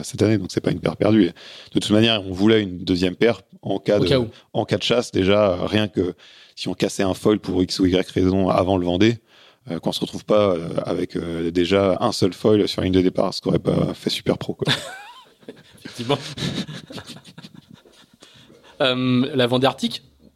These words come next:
Speaker 1: Alors, la Vendée Arctique, bah oui, c'est ma première course en solo, euh, en imoca, euh, parce que,
Speaker 2: Voilà,
Speaker 1: euh,
Speaker 2: exactement.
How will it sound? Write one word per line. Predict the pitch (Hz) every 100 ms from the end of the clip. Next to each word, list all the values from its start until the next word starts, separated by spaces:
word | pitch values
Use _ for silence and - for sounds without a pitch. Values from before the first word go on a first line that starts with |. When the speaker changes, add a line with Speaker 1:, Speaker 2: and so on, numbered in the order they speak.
| _ _ -
Speaker 1:
Alors, | - 117 113
la | 117
Vendée | 123
Arctique, | 127 127 151
bah | 123 110
oui, | 117 165
c'est | - 113
ma | 104 104
première | 165 151 143 131
course | 151 -
en | 117
solo, | - 120 123 123
euh, | 101 95
en | 135 123
imoca, | 117 113 175 185
euh, | 165 117 101
parce | 98 -
que, | -
Speaker 2:
Voilà, | 98 - 180
Speaker 1:
euh, | 98
Speaker 2:
exactement. | 98 117 143 123